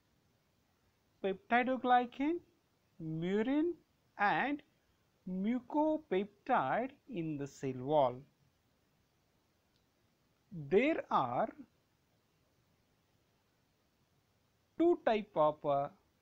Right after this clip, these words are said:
bacteria on the basis of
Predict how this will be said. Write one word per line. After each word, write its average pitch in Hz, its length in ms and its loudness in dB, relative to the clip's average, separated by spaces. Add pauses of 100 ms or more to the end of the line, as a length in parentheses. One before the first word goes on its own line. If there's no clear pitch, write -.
(760)
bacteria 220 840 -4 (760)
on 226 240 -2
the 220 80 -4
basis 214 580 -4
of 139 300 -6